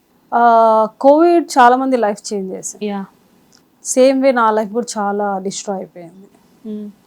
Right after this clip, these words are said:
Speaker 1: లైక్, తెలియంది ఏముంది, కోవిడ్లో కొన్ని జాబ్స్ వెళ్ళిపోవడం. So ఇక్కడ మా హస్బెండ్‌ది జాబ్ వెళ్ళలేదు, we were planning to international.
Speaker 2: మ్మ్.
Speaker 1: So అదే టైంలో లాక్‌డౌన్ వచ్చే వరకు నా ఇంటర్నేషనల్‌కి వెళ్ళలేదు, ఇక్కడ ఉన్న జాబ్ కూడా లాస్ అయిపోయింది మాకు.
Speaker 2: అయ్యో.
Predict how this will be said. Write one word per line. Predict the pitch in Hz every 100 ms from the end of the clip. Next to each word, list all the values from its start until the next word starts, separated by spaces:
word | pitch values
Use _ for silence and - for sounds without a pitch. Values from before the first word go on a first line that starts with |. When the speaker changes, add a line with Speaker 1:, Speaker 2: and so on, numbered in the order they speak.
| _ _ _ _ -
Speaker 1:
లైక్, | 269 285 _ _
తెలియంది | 240 220 269 277 277
ఏముంది, | 262 262 254
కోవిడ్లో | 247 226 220 220 220
కొన్ని | 214 208 208
జాబ్స్ | 202 196 -
వెళ్ళిపోవడం. | 208 190 196 190 190 190 190 190 190 _ _ _ _ _ _
So | -
ఇక్కడ | 320 294 320
మా | 311
హస్బెండ్‌ది | 269 254 294 294
జాబ్ | 214 208 240
వెళ్ళలేదు, | 240 226 220 294
we | 320 247 254
were | 262
planning | 262 240 240 247
to | 269
international. | 254 214 208 185 175 - - _ _ _ _ _
Speaker 2:
మ్మ్. | 214 208 202 - _ _ _ _
Speaker 1:
So | -
అదే | 240 254
టైంలో | 269 262 262
లాక్‌డౌన్ | 226 220 226 233
వచ్చే | 220 -
వరకు | 220 220 214 214 277 302 294 233 185 190
నా | 208
ఇంటర్నేషనల్‌కి | 208 208 226 247 - 254 254
వెళ్ళలేదు, | 247 247 254
ఇక్కడ | 247 226
ఉన్న | 208
జాబ్ | 208 202 185
కూడా | 202
లాస్ | 233 175 -
అయిపోయింది | 185 _ 165 160
మాకు. | _ _ _ _ -
Speaker 2:
అయ్యో. | 226 214